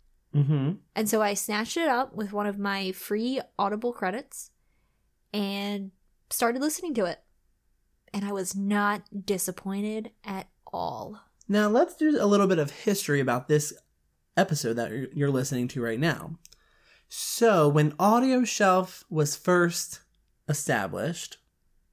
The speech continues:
Speaker 1: in two thousand sixteen,
Speaker 2: Last year.
Speaker 1: Last year. We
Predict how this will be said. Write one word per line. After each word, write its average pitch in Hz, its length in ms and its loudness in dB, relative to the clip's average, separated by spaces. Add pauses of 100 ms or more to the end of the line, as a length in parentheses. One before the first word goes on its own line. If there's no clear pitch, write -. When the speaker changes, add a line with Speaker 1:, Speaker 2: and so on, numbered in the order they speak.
(180)
Speaker 1:
in 131 320 0
two 139 160 -2
thousand 139 320 0
sixteen, 143 640 -6 (500)
Speaker 2:
Last 202 360 -8
year. 220 300 -10
Speaker 1:
Last 127 380 0
year. 120 380 -2 (1120)
We 233 680 2